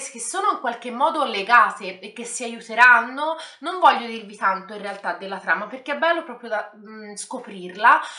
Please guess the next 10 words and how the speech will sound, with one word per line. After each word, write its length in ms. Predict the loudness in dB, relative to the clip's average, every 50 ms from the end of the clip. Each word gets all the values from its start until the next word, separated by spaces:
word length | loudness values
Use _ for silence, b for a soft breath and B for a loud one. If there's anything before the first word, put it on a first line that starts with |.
| B B B B B -4
Ehm, 340 | 0 2 2 2 2 2
a 140 | 2 2 2
me 240 | 4 2 2 0 0
è 20 | 0
piaciuto 420 | -4 -4 -4 -6 -8 -10 -10 -6
veramente 520 | -2 -2 -2 -2 -2 -6 -10 -14 -16 -14 -12
tanto, 400 | -10 -10 -10 -10 -12 -12 -12 -10
un 80 | -10
libro 240 | -10 -8 -8 -8 -8
emozionante, 1000 | -8 -10 -10 -10 -8 -6 -4 -2 0 0 0 -2 -4 -8 -6 -4 -4 -4 -6 -10